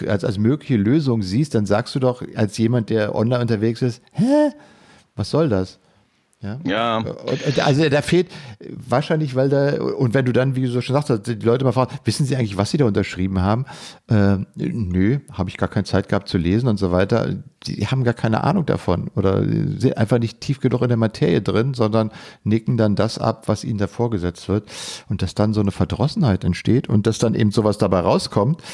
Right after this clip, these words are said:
Speaker 1: ähm, na ja, ja, da sehen wir, wo wir, wo wir hinkommen. Also ich habe da auch keine Lösung für.
Speaker 2: Habe ich auch noch nicht, ähm, nicht einmal ansatzweise. Ich bin immer noch ein bisschen konsterniert, aber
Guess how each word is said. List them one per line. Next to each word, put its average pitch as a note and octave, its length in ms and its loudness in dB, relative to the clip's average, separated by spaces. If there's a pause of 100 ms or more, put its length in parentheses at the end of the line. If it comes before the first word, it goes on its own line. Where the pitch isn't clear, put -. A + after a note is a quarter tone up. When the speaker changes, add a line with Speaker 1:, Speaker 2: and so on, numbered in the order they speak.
(420)
Speaker 1:
ähm, F#2+ 540 2
na F2+ 100 0
ja, A2+ 220 2 (560)
ja, E2+ 200 0 (220)
da E2+ 160 0
sehen G2 220 0
wir, D#2+ 100 2
wo D2+ 160 -2
wir, C#2 160 -2 (220)
wo F2 160 -2
wir E2 80 0
hinkommen. E2 480 -4 (340)
Also G2 320 -2
ich - 160 -8
habe A#2+ 100 -2
da - 100 0
auch F#2 100 -4
keine E2 220 0
Lösung D#2 280 -2
für. E2+ 240 -4 (640)
Speaker 2:
Habe G#2+ 180 0
ich A#2+ 120 2
auch C#3 100 0
noch D3+ 140 0
nicht, E3 360 -2
ähm, A#2 1080 0
nicht A#2 180 0
einmal A2+ 240 2
ansatzweise. C#3 720 0
Ich G2 100 -4
bin A2+ 140 0
immer B2 160 2
noch A#2+ 140 -2
ein A#2+ 80 0
bisschen A2+ 240 -2
konsterniert, A2 680 0
aber G#2 760 0